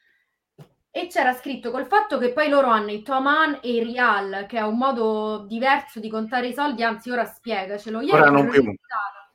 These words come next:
Speaker 2: Ora non più, sai che hanno, hanno modificato adesso, proprio la questione
Speaker 1: Ah.
Speaker 2: della
Speaker 1: Vabbè, mo lo spieghi com'era per far capire un po' pure il
Speaker 2: Sì,
Speaker 1: disagio,
Speaker 2: sì.
Speaker 1: che,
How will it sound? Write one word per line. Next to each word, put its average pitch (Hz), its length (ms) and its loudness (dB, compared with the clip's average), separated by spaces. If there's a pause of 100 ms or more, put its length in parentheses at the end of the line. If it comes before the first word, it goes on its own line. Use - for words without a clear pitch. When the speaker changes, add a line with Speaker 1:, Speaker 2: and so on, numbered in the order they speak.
Speaker 2:
Ora 156 200 4
non 147 160 4
più, 147 140 2
sai 135 100 4
che 127 80 8
hanno, 117 240 4
hanno 120 160 0
modificato 127 460 0
adesso, 101 520 -2
proprio 120 260 0
la 117 40 2
questione 120 400 2
Speaker 1:
Ah. 117 40 2
Speaker 2:
della 131 280 6
Speaker 1:
Vabbè, - 1040 -2
mo 370 100 2
lo 302 100 4
spieghi 262 360 -2
com'era 302 300 2
per 220 100 -2
far 233 220 -6
capire 269 260 -4
un 233 100 -4
po' 247 160 -8
pure 311 180 -6
il 262 40 -4
Speaker 2:
Sì, 220 60 -6
Speaker 1:
disagio, 220 560 0
Speaker 2:
sì. - 60 -6
Speaker 1:
che, 220 300 -8